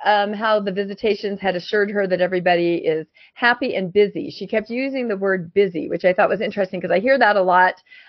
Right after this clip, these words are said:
um, when people describe the afterlife, um, in Mormonism when someone has died. "Oh, they're busy. They're busily doing missionary work. They're busy, busy, busy, busy bees." So she talked at length about that. Um, I don't know. What did you guys think of that, that final statement? A lot of people are,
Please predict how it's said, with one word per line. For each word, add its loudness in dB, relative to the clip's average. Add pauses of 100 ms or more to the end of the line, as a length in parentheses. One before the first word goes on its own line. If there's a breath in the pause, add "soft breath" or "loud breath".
um, 2
when -2
people -6
describe 2
the 2
afterlife, 0 (160)
um, -4 (300)
in -2
Mormonism -2
when -6
someone -6
has -8
died. 2
"Oh, 2
they're 2
busy. 0
They're 2
busily -4
doing -4
missionary -4
work. 0
They're 2
busy, -2
busy, -2
busy, -2 (140)
busy -4
bees." -4 (360 loud breath)
So 2
she 0
talked 2
at 0
length 0
about 4
that. 4 (160)
Um, 0
I 2
don't 0
know. -2
What 0
did -12
you -2
guys 4
think -4
of -4
that, 2 (500 soft breath)
that 4
final 4
statement? 0
A 2
lot 4
of -10
people 0
are, 0